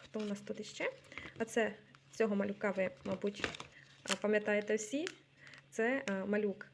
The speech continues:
Амабаліс. Е, його я виграла в безкоштовній була лотерейці. Дивіться, цю,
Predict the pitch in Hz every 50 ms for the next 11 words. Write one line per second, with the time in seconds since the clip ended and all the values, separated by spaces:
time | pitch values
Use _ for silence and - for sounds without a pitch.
0 | - - - 220 247 240 196 196 180 185 240 302 - - - - - - - -
1 | - - - 196 190 196 208 214 214 208 196 196 196 - 190 190 190 190 202 196
2 | 190 190 185 180 175 208 202 - 220 214 - - 202 190 185 175 175 - 180 180
3 | 175 180 - - 208 233 285 - - - 233 233 - 196 202 196 196 196 - -
4 | 190 - - - - 247 285 359